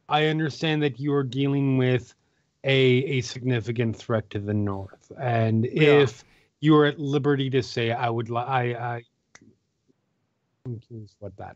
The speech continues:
Speaker 1: was.
Speaker 2: Yeah, it is not a secret what lies north of here. The city of the lost has been stirring recently. We think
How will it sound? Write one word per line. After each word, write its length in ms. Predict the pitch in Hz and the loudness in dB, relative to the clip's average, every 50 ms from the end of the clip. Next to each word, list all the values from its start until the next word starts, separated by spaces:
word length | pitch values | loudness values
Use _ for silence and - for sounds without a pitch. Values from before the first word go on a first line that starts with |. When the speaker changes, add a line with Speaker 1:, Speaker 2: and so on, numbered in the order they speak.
| - _ | -20 _
Speaker 1:
was. 160 | - - - _ _ - | -20 -20 -20 _ _ -10
Speaker 2:
Yeah, 240 | 185 170 139 123 123 - - - - - - | -8 -6 -6 -6 -8 -14 -18 -20 -20 -16 -12
it 80 | 151 | -12
is 100 | 151 147 160 | -10 -8 -6
not 160 | 160 147 147 | -6 -6 -6
a 60 | 127 | -8
secret 760 | - - - - 165 - - 127 127 - - - - - - - - - - | -12 -12 -12 -12 -14 -14 -12 -12 -12 -12 -12 -14 -14 -16 -18 -20 -20 -16 -12
what 180 | 131 120 - _ - | -10 -10 -12 _ -10
lies 520 | 117 123 127 127 123 123 120 117 - - | -6 -6 -4 -4 -4 -4 -4 -6 -8 -8
north 260 | 131 131 127 123 - | -6 -6 -8 -8 -10
of 120 | 123 113 - | -12 -14 -10
here. 400 | - 151 156 139 127 139 151 - _ _ _ _ _ _ _ _ _ _ _ _ _ _ _ _ _ _ _ _ _ _ _ _ _ _ _ - | -6 -4 -4 -4 -4 -6 -10 -14 _ _ _ _ _ _ _ _ _ _ _ _ _ _ _ _ _ _ _ _ _ _ _ _ _ _ _ -16
The 60 | - | -10
city 180 | - 190 175 175 | -6 -2 0 0
of 80 | 160 139 | 0 2
the 80 | 156 | 2
lost 640 | 151 160 160 139 113 - - - - - - - - _ _ _ _ _ _ _ _ _ _ _ _ _ _ _ _ _ _ _ _ _ _ _ _ _ _ _ _ _ _ _ _ _ - | 4 4 4 4 2 -2 -6 -6 -6 -8 -8 -12 -20 _ _ _ _ _ _ _ _ _ _ _ _ _ _ _ _ _ _ _ _ _ _ _ _ _ _ _ _ _ _ _ _ _ -12
has 180 | 143 127 120 - | -10 -10 -10 -10
been 160 | 135 131 123 | -8 -6 -4
stirring 480 | - - - - 156 143 131 127 120 113 | -4 -2 0 2 2 2 2 -2 -4 -8
recently. 600 | 113 113 110 - 123 123 - - 127 123 123 - _ _ _ _ _ _ _ _ _ _ _ _ _ _ _ _ _ _ _ _ _ _ _ _ _ _ _ _ _ _ _ _ _ _ - | -8 -10 -10 -12 -14 -14 -16 -14 -16 -16 -16 -16 _ _ _ _ _ _ _ _ _ _ _ _ _ _ _ _ _ _ _ _ _ _ _ _ _ _ _ _ _ _ _ _ _ _ -12
We 160 | 135 131 123 | -10 -10 -10
think 360 | 110 - - - 190 151 151 | -10 -8 -6 -4 -4 -4 -6